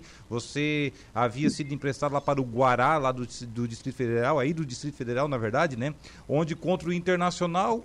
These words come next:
mesmo o Internacional goleando a sua equipe na ocasião, o Inter viu o potencial em você. Acabou contratando, você veio jogar, se formando profissional de vez aqui no,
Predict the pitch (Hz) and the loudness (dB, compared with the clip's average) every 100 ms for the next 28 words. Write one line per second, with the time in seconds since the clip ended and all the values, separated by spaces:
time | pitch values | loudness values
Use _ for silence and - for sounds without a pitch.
0 | - 165 165 226 202 180 190 190 175 190 | -8 -6 0 2 2 2 -2 0 -2 -2
1 | 170 175 185 170 175 214 190 147 147 - | 0 2 2 2 2 2 0 0 -2 0
2 | 165 160 160 165 160 160 156 170 165 135 | 0 0 -2 -6 -2 0 0 2 0 2
3 | 160 185 220 233 233 190 208 220 233 226 | 0 0 0 -2 -2 -4 -2 -2 -2 -4
4 | 185 220 220 208 214 214 202 220 - 175 | -2 -2 0 -2 -2 0 0 0 2 0
5 | 151 - - 147 - 156 151 160 165 160 | 0 -6 -6 -4 0 0 2 -2 -2 0
6 | 160 - 208 226 170 143 151 160 147 151 | 0 0 -2 -2 -4 -4 -2 -2 0 0
7 | 143 170 - 143 160 143 190 165 - 156 | 0 0 -2 0 2 2 0 -2 -2 -6
8 | - 151 151 139 127 151 135 135 147 147 | -4 -4 -4 -4 -4 -4 -4 -6 -4 -2
9 | 139 | -4